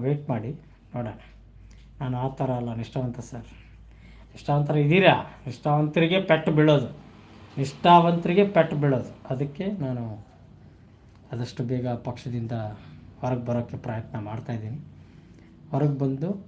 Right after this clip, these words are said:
ಜನತಾ ಪರಿವಾರ ಸಮಿತಿ ಕಟ್ತೀನಿ. ಈಗ ನಾನು ಚಾನಲ್ ನೇಮ್ ಶಾಂತಿ ದೂತ ಫಿರೋಜ್ ಅಂತನಾದರೂ ಇಡ್ತೀನಿ, ಇಲ್ಲಾಂದರೆ ಜನತಾ ಪರಿವಾರ ಸಮಿತಿ ಅಂತನಾದರೂ ಇಡ್ತೀನಿ.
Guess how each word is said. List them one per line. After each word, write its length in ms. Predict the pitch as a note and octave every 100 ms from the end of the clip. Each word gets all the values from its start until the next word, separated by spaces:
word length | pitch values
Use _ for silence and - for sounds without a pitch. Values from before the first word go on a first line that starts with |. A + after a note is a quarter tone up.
| -
ಜನತಾ 500 | B2 C3 D3 D3 F3
ಪರಿವಾರ 400 | E3+ D3 C3+ C3
ಸಮಿತಿ 600 | B2+ C3 D3+ D3 B2+ G#2 - - - - -
ಕಟ್ತೀನಿ. 400 | D3+ - - G2+ - - - - - - - - - - - - - C#3
ಈಗ 100 | C#3
ನಾನು 640 | C3 C3 B2 A2 G2+ - - - -
ಚಾನಲ್ 320 | D3 E3+ F3
ನೇಮ್ 320 | F3 F3 E3
ಶಾಂತಿ 440 | C#3+ D#3 E3 F3+ E3
ದೂತ 200 | E3 E3
ಫಿರೋಜ್ 480 | D3+ D#3+ E3+ F3 F3
ಅಂತನಾದರೂ 520 | E3+ E3+ E3 D#3 E3
ಇಡ್ತೀನಿ, 540 | D#3 E3+ G3 B3+ A3
ಇಲ್ಲಾಂದರೆ 420 | D3+ D#3 D3+ D#3+
ಜನತಾ 320 | D3 C#3 C#3+ D#3+
ಪರಿವಾರ 340 | D#3+ D3+ D3+
ಸಮಿತಿ 400 | C#3+ D3 D3+ D3
ಅಂತನಾದರೂ 440 | C#3 - - E3+
ಇಡ್ತೀನಿ. 420 | D3+ A#2 - A2